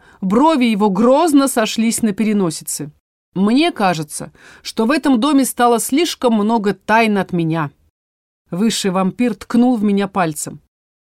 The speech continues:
«Папа, она сбежала в другой мир. Там познакомилась с драконом и,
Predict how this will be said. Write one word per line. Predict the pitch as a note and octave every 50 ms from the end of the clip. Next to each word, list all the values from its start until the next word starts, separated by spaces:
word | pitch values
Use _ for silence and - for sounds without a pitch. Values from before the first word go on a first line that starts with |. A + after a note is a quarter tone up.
| _ -
«Папа, | F#3 F#3+ G#3+ A3 G#3+ - F3 D#3
она | D#3 E3+ F#3 G3+ G3
сбежала | D#3+ D#3+ G3+ G#3+ F#3 A3 C4 B3+ A3+ G#3
в | F3
другой | E3 G3 G#3 G#3 F#3 A#3+ A3+ G#3+
мир. | G#3 A#3+ C4+ B3 F3+ D#3 - _ _ _ - - - - -
Там | - C4 C#4+ C#4+ B3+ G3+
познакомилась | - G3+ F#3+ F#3+ A3+ A3+ A3 - D4+ C4 C4 A#3 G#3+ G3+ F3
с | D#3+
драконом | E3 A3+ A#3+ B3+ B3 - B3+ B3+ B3 A#3+ A#3 A#3 A3+
и, | - - C4 C4+ C4+ B3